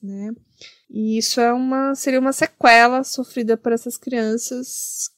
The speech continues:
que, que passaram por isso, né? E esse estudo concluiu que isso são sequelas, né?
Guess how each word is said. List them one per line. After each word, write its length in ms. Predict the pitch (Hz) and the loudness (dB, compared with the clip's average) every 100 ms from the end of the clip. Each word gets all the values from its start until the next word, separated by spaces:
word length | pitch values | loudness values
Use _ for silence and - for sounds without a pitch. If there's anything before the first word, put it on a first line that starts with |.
| - | -14
que, 720 | 233 233 233 226 220 214 - - _ | -10 -8 -8 -8 -10 -12 -14 -18 _
que 220 | - 302 - _ - | -16 -16 -18 _ -6
passaram 440 | 214 - 233 220 | -6 -2 -4 -4
por 200 | 226 247 | -6 -6
isso, 340 | 214 214 - 220 | -6 -8 -10 -10
né? 220 | 214 285 _ _ _ | -8 -10 _ _ _
E 300 | 226 220 220 247 | -8 -6 -4 -2
esse 220 | 254 302 | 0 -2
estudo 500 | 294 - 254 240 277 | -4 -4 -4 -4 -4
concluiu 480 | 277 269 277 247 240 | -4 -2 -2 -2 -4
que 180 | - | -8
isso 280 | 254 - - - | -10 -12 -20 -10
são 160 | 247 | -8
sequelas, 760 | 247 302 - 269 226 240 277 262 | -8 -10 -4 0 2 0 -2 -4
né? 260 | 220 220 | -6 -8